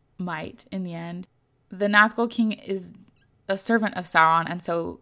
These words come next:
because of that, he kind of has the same mindset that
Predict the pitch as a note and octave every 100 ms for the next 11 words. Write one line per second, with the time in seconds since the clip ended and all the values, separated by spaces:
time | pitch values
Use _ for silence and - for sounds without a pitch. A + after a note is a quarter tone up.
0 | - F3 F#3+ G#3 G3+ F#3 F3+ F3 F3 F#3+
1 | F#3 E3 F#3+ F3+ F3 F3 E3+ F3 F3+ E3+
2 | E3+ G3 G3+ E3+ - D#3+